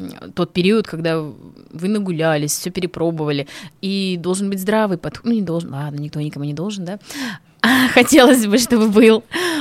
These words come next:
подход здравый. Говорю: «Почему такое представление?» Говорит: «Ну, вот, вот сразу», говорит. Я, я говорю: «Любое, получается, представление вечеринки про, про секс-просвет или, э, о секс-позитивном сообществе у вас вот такую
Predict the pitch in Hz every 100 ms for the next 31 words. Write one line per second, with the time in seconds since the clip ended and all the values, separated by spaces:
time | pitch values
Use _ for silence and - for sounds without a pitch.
0 | 233 _ 190 190 - 196 180 175 170 170
1 | 294 262 190 170 185 208 196 175 156 147
2 | 165 - 135 175 320 294 302 - _ _
3 | 175 196 _ _ - 175 151 147 139 -
4 | 160 160 165 170 175 175 190 190 214 208
5 | 190 175 175 - 185 185 175 - 175 165
6 | 165 165 _ 175 165 - 175 175 170 170
7 | - 180 180 - 175 165 _ 170 170 -
8 | 170 - 170 - 175 170 175 165 165 165
9 | 165 - - 165 - 160 160 160 156 151
10 | - 175 170 175 - 175 170 180 170 170
11 | 180 247 247 208 190 190 - - 180 -
12 | 190 440 539 254